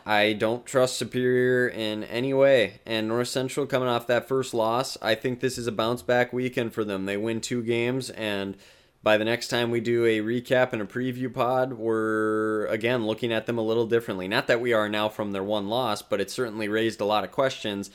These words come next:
I think they can answer a lot of those questions this weekend. So I got 'em over Superior, two and oh weekend for the Rams.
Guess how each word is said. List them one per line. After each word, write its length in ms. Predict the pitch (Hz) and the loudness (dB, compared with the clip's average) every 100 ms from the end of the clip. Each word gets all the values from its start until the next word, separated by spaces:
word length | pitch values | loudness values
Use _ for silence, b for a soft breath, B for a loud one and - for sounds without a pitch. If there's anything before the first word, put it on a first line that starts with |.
| B B | B B
I 140 | - 110 | -2 0
think 200 | 120 113 | 0 0
they 100 | 120 | 0
can 140 | 117 | 0
answer 360 | 113 117 110 113 | -2 -2 -2 0
a 80 | 101 | 2
lot 200 | 98 98 | 2 2
of 60 | |
those 160 | 95 92 | 0 -2
questions 500 | - 98 - 98 92 | -2 -2 -2 -8 -8
this 200 | 95 - | -10 -8
weekend. 360 | 101 92 87 87 | -8 -6 -8 -4
So 80 | 92 | -2
I 80 | 101 | 0
got 180 | 101 | 0
'em 80 | 101 | -2
over 160 | 101 98 | -4 -6
Superior, 520 | - - 113 107 104 | -8 -8 -4 -2 -2
two 220 | 101 117 110 | -4 -6 -4
and 80 | |
oh 80 | 104 | -2
weekend 440 | 98 98 95 95 90 | -2 -4 -6 -8 -6
for 260 | 95 92 | -4 -4
the 100 | 90 | -4
Rams. 460 | 87 87 80 80 | -6 -8 -10 -14